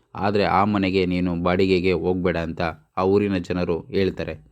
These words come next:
"ನಾನು ಯಾಕೆ ಆ ಮನೆಗೆ ಬಾಡಿಗೆಗೆ ಹೋಗ್ಬಾರ್ದು? ಅಲ್ಲಿ ಹೋದ್ರೆ ಏನಾಗುತ್ತೆ?" ಅಂತ ಎಂದು ರೋಹಿತ್ ಆ ಊರಿನ ಜನರನ್ನು ಕೇಳ್ತಾರೆ. ಆ ಹಿರಿಯರು ಹೇಳ್ತಾರೆ, "ರಾತ್ರಿ ವೇಳೆ ಆ ಮನೆಯಲ್ಲಿ ಒಂದು ಹೆಣ್ಣಿನ ನಗು ಶಬ್ದ ಕೇಳುತ್ತೆ."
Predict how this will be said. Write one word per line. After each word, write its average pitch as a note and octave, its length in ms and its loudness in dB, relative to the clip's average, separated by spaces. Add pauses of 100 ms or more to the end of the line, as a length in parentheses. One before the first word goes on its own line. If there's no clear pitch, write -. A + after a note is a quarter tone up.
(1080)
"ನಾನು B2 240 4
ಯಾಕೆ A2+ 460 0 (100)
ಆ F#2 60 0
ಮನೆಗೆ F#2 400 0
ಬಾಡಿಗೆಗೆ F#2+ 500 2
ಹೋಗ್ಬಾರ್ದು? F2 720 -2
ಅಲ್ಲಿ G2 180 4
ಹೋದ್ರೆ G#2 340 4
ಏನಾಗುತ್ತೆ?" F#2+ 580 0
ಅಂತ - 160 -12 (380)
ಎಂದು F2+ 640 -4
ರೋಹಿತ್ G2 340 4
ಆ G2 200 0
ಊರಿನ G#2 360 2
ಜನರನ್ನು F2+ 560 -2
ಕೇಳ್ತಾರೆ. F2 640 -6 (440)
ಆ F#2+ 60 0
ಹಿರಿಯರು A2 420 4
ಹೇಳ್ತಾರೆ, F#2+ 560 0 (360)
"ರಾತ್ರಿ A2+ 340 0
ವೇಳೆ F#2 460 0 (140)
ಆ F#2+ 80 0
ಮನೆಯಲ್ಲಿ F#2+ 540 -2
ಒಂದು F#2+ 260 0
ಹೆಣ್ಣಿನ G2+ 420 -2
ನಗು F2+ 460 -2 (200)
ಶಬ್ದ G2 280 0 (460)
ಕೇಳುತ್ತೆ." F#2 520 0